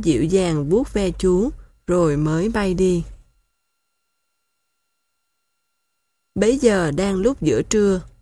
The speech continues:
thế mà trong cái trại chẳng thấy một ai nhúc nhích. Bởi thế Nins có thể đi lại bất kỳ đâu, tha hồ. Chú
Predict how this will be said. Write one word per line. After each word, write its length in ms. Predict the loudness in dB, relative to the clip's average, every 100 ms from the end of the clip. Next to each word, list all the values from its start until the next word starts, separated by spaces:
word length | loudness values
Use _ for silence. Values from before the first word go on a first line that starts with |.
| _ _ _ -8
thế 220 | -4 0
mà 340 | 0 2 0 -2
trong 200 | -4 -2
cái 140 | -4
trại 380 | -2 -2 -2 -4
chẳng 320 | -4 -4 -4
thấy 180 | -2 -2
một 240 | 0 -2 -4
ai 280 | -4 -2
nhúc 240 | 0 0 0
nhích. 160 | -2 -4 _ _ _ _ _ _ _ _ _ _ _ _ _ 0
Bởi 220 | 2 2
thế 380 | 0 0 2 2
Nins 460 | 2 4 4 2 -4
có 120 | -4
thể 220 | -2 -2
đi 200 | 0 0
lại 280 | 0 -2 -2
bất 240 | -2 -4 -2
kỳ 180 | 0
đâu, 340 | 2 2 2 -2 -10 _ -8
tha 240 | -4 -2
hồ. 380 | -2 -2 -2 -2 -8 -20 _ _ _ _ _ _ _ _ _ _ _ _ _ _ _ _ _ 4
Chú 300 | 6 6